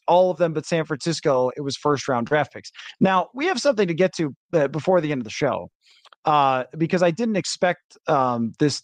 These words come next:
to turn into what it became, but <laughs> I guess that's how, that's how it goes sometimes. Now, where is this? Um, oh, maybe it's not in here. Is it in here? I thought, I thought it was in here. Oh,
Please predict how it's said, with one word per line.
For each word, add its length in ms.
to 100
turn 320
into 400
what 260
it 80
became, 400
but 300
<laughs> 100
I 120
guess 180
that's 220
how, 220
that's 160
how 140
it 100
goes 260
sometimes. 580
Now, 100
where 280
is 140
this? 440
Um, 920
oh, 260
maybe 240
it's 140
not 160
in 180
here. 380
Is 100
it 80
in 140
here? 320
I 160
thought, 260
I 80
thought 180
it 80
was 140
in 100
here. 300
Oh, 340